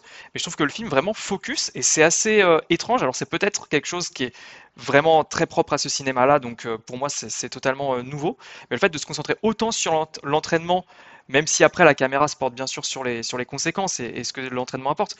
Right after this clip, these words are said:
mais autant sur l'entraînement qui est vraiment pour moi les trois quarts du film, enfin c'est comme ça que je l'ai ressenti, c'est quelque chose d'assez, euh, d'assez original, d'assez couillu et surtout d'extrêmement galvanisant. Pour moi c'est ça vraiment le,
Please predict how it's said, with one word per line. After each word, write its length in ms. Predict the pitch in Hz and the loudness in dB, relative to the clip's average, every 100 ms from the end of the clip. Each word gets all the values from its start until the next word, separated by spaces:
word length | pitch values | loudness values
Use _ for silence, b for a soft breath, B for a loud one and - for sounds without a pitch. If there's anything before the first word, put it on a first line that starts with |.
| B B | B B
mais 80 | 127 - | -10 0
autant 340 | 226 - 233 | 0 2 -2
sur 180 | 214 170 | -2 -2
l'entraînement 320 | 147 156 185 | -2 -4 -6
qui 80 | - | -4
est 40 | 123 | -4
vraiment 360 | 120 139 185 | 0 0 0
pour 160 | 156 131 | -4 0
moi 100 | 156 | 0
les 80 | 131 | 0
trois 240 | - 160 | 0 0
quarts 160 | 196 170 | 2 0
du 80 | |
film, 140 | 165 220 | -2 -8
enfin 100 | 135 | -8
c'est 140 | - | -6
comme 140 | 143 139 | -6 -4
ça 120 | 156 | -2
que 60 | |
je 40 | 131 | -2
l'ai 60 | |
ressenti, 400 | 127 - 131 - B B B B | -2 -4 -8 -10 B B B B
c'est 120 | - | -6
quelque 180 | 139 139 | -2 -2
chose 180 | - 202 | 0 4
d'assez, 320 | 147 - 202 | 4 4 4
euh, 100 | 185 | 4
d'assez 260 | 151 151 208 | 4 2 2
original, 440 | 180 147 147 220 | 0 0 2 2
d'assez 240 | 170 - 151 | 2 -4 -6
couillu 280 | 151 202 - | -10 -8 -6
et 60 | 135 | -4
surtout 400 | - 147 - 175 | -6 -8 -10 -4
d'extrêmement 680 | 127 135 - - 131 147 | 0 0 0 -4 -4 -4
galvanisant. 540 | 139 123 120 120 139 143 | -2 2 2 2 -4 -4
Pour 120 | 120 | -4
moi 120 | 131 | -4
c'est 100 | - | -4
ça 160 | - 120 | -4 -4
vraiment 240 | 117 120 | -4 -4
le, 160 | 120 | -6